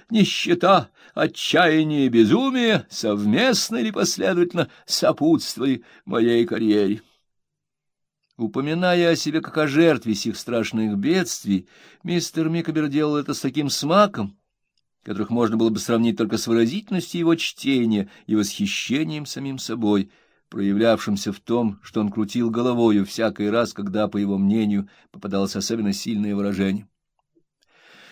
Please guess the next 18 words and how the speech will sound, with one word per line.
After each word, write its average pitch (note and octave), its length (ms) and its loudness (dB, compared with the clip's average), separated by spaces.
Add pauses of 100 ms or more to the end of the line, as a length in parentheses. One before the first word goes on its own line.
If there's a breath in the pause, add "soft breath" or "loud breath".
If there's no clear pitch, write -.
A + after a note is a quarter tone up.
(220 soft breath)
Вынуждаемый A#3+ 1120 6
бесчестием, G3+ 1300 -2 (320 soft breath)
нищетой, G#3 1040 4
отчаянием A#3 840 2
и G3+ 40 0
безумием, E3 720 4 (340 loud breath)
я B3+ 200 6
поступил F#3 580 4
в - 60 -4
контору, D3+ 680 2 (320 soft breath)
или A#3+ 360 6
бюро, C#3 560 6
как C3 300 -2
сказали B2 340 0
бы A#2+ 100 0
наши B2 320 4
любезные A#2+ 640 2
соседи-французы, A#2 1400 0